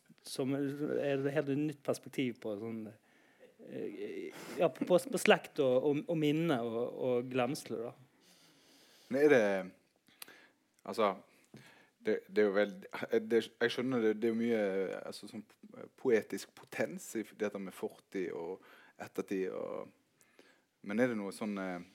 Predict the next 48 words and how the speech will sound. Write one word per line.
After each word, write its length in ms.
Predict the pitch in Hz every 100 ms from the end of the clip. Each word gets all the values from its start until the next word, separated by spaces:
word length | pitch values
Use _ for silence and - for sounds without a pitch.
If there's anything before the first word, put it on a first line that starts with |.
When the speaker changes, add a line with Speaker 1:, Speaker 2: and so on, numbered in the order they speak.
| _ _ _ _ _ _ _ _ - - - _ -
Speaker 2:
altså, 280 | - 107 107
det 120 | 95
er 60 | 127
jo 60 | 123
en 40 | 139
grunn 180 | 147
til 100 | 113
at 60 | 92
vi 80 | 101
glemmer 360 | 104 110 113 98
de 80 | 95
her, 220 | 85 87 90
eh, 340 | 87 90 87 85 - _ _ _ -
som 120 | 101
er 40 |
mer 140 | 95 92
enn 60 | 87
tre 140 | 95
ganger. 220 | 90 104 110
Det 60 | 113
er 60 |
fordi 160 | - 113
de 80 | 117
føles 300 | 131 117 -
jo 60 | 110
n-, 200 | 107 104 -
knapt 240 | 117 -
ut 80 | -
som 80 | -
slekt 300 | 110 104 -
i 80 | 95
det 80 | 95
hele 160 | 101
tatt, 300 | - 90 - 85
eller, 220 | 90 85 - - - _ -
altså, 280 | - 107 95 90 92 _ -
jeg 140 | 104
kan 100 | 123
skrive 180 | - 113
et 80 | 107
fint 160 | 117
dikt 280 | 98 104 -
om 80 | 98 95
slektas 640 | - 104 - 92 90 - 110
gang 280 | 107 98 92
og 80 |
sånn, 160 | - -
men, 140 | 95